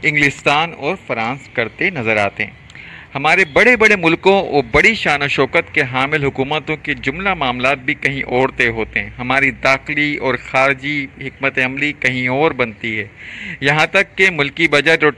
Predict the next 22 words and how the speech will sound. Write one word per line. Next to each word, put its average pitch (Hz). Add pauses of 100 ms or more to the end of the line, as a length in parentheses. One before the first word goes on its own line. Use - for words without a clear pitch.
टैक्सों 147
के 135
ज़मन 135
में 147
हिदायत 123
बाहर 123
से 120
आती 107
हैं। 110 (1500)
मज़ीद 127
बर्रा 139 (200)
हमारे 131
वसाइल 135
पर 131
बिलफेल 139 (140)
अखियार 123
का 123 (120)
कब्ज़ा 139
है 120
और 117
हमारी 127 (120)
दौलतमंद 143